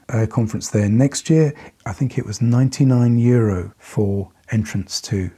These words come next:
the conference. And that included a evening meal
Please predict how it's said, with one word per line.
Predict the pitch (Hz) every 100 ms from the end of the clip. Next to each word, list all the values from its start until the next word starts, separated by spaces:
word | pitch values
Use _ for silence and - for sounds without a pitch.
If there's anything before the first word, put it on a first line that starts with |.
| -
the |
conference. | - - 92 - 87 - - _ -
And | 113
that | 123 -
included | 120 - - 135 127 123 120 113 -
a | 107 104 101 90
evening | 127 120 123 120 123
meal | 127 107 98